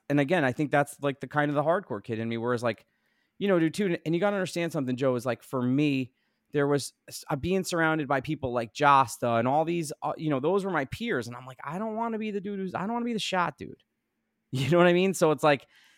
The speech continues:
I think so much of the drive in me comes from being surrounded about, like, dude, even people like you who do these great big things, and I'm like,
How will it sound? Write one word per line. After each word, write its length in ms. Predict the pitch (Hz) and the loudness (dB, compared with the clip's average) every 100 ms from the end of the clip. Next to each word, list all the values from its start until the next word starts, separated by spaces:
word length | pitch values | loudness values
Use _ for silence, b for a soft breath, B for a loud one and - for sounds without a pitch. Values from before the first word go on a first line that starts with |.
| b | b
I 100 | 151 | -4
think 260 | 151 202 - | 0 -2 0
so 240 | 208 190 | 0 2
much 220 | 196 190 | 0 0
of 100 | 185 | -2
the 80 | 160 | -4
drive 420 | 131 151 160 151 | 2 6 6 6
in 220 | 127 160 | 4 2
me 120 | 151 127 | 2 0
comes 360 | 131 156 151 | 0 0 0
from 180 | - 131 | -2 -2
being 220 | 139 135 | 0 -2
surrounded 420 | - 139 160 202 | -2 -2 0 0
about, 240 | 131 131 170 | 0 0 2
like, 140 | 196 | -2
dude, 160 | 240 185 | -4 -6
even 180 | 202 208 | -8 -6
people 240 | 214 185 | -6 -2
like 220 | 180 165 | -2 -2
you 120 | 214 170 | -2 -2
who 100 | 147 | -2
do 160 | 180 | -6
these 180 | 170 156 | -6 -8
great 340 | - 196 202 | -2 -2 -2
big 200 | 180 147 | -4 -10
things, 280 | - 214 170 | -6 -4 -4
and 60 | 131 | -6
I'm 80 | 135 | -8
like, 160 | 127 | -8